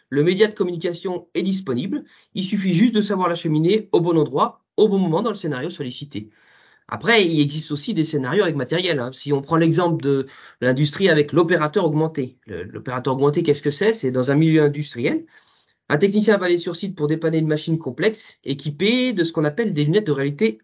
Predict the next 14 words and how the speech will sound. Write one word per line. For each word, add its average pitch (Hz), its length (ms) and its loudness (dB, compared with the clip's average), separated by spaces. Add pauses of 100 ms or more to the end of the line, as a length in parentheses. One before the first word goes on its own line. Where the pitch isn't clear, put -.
augmentée. 170 600 0 (180)
Réalité 151 420 0
augmentée, 143 480 0
je, 117 220 -8
je, 107 280 -6
je 98 300 -8
précise, 110 460 -4
c'est 214 100 -4
pas 202 140 0
de 175 80 -4
la 147 60 -2
réalité 135 280 -4
virtuelle, 143 380 -6
hein. 98 80 -8